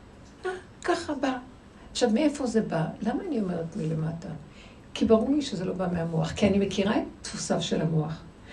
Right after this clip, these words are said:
זה חשבונאות, זה אחד ועוד אחד שווה, זה זה, שזה, זה זה, או שזה מה שנקרא חשיבה אסוציאטיבית, זה עורר לי את זה, שעורר את זה, ואז אני מחברת ומקשרת לזה. ספר הזיכרונות והחשבונות. לא, זה לא בא מהמקום הזה. זה בא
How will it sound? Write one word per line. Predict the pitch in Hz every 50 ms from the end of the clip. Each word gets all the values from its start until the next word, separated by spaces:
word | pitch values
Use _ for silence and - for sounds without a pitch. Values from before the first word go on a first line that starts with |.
| - - - - -
זה | 202 170 190
חשבונאות, | - 226 - - 214 214 214 208 185 175
זה | -
אחד | - - - - -
ועוד | - - -
אחד | - - - - -
שווה, | - 202 - - 208 196 185
זה | - 175
זה, | 165 - 196 196 190
שזה, | 190 - 196 160 185 190 185
זה | 185 - 151
זה, | 160 - 285 285 269 240 - - - - - - - - -
או | - 190 175 175
שזה | 175 - 202 180 156 151 165 170 175 170 - 165
מה | 165 165 170
שנקרא | - - 202 175 160 - 175 165 165 170
חשיבה | - - 185 - 220 190 180
אסוציאטיבית, | 180 - - 180 - - - 214 - - - 294 226 220 226 - -
זה | - 214 226
עורר | 202 185 185 208 202 208
לי | 220 208 208 202
את | 202 -
זה, | - 285 277 247
שעורר | - - - - - - 113 123 247
את | 233 214
זה, | - 294 294 302 - 135 226
ואז | - 113 214 208
אני | 254 240 -
מחברת | - - - - - - 160 165 160
ומקשרת | 156 220 185 - - 123 - - - - - -
לזה. | - 151 302 - 359 359 349 - - - - - - - - - -
ספר | - 302 302 - 247 220 214
הזיכרונות | - 214 214 - 220 202 196 196
והחשבונות. | 185 190 - 202 - - 196 208 - - - -
לא, | 349 427 453 466 403 -
זה | 349
לא | 330 330
בא | - 427 415 381
מהמקום | 381 359 339 359 - 330 330 330
הזה. | 320 302 370 359 330 277 202 180 - - - - - - - - - - - -
זה | 254
בא | 226 277